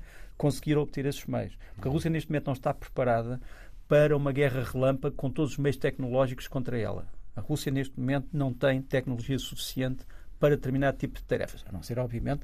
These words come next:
que usasse as chamadas armas nucleares táticas. Mas, excluindo as armas nucleares táticas,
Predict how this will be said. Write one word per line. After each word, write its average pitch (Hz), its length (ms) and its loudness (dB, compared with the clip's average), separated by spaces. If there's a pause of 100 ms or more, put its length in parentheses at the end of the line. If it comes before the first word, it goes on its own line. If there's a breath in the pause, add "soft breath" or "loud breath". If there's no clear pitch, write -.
(560 loud breath)
que - 100 -4
usasse 127 400 2
as 123 80 -2
chamadas 131 480 0
armas 131 280 2
nucleares 135 420 2
táticas. - 440 -4
Mas, 107 280 -4
excluindo 143 440 4
as 135 100 2
armas 123 220 2
nucleares 127 400 0
táticas, 147 440 2